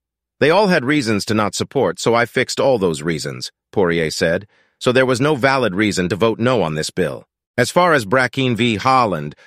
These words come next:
Poirier said no matter what the Supreme Court decides,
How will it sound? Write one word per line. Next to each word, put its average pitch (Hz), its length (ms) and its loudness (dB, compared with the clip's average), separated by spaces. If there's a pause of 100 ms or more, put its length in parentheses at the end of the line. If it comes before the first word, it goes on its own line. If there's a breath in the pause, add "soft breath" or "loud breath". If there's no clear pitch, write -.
(100)
Poirier 135 460 2
said 117 260 0
no 110 120 0
matter 113 260 2
what 131 240 0
the 156 80 -6
Supreme 131 420 -2
Court 113 240 0
decides, 98 680 -2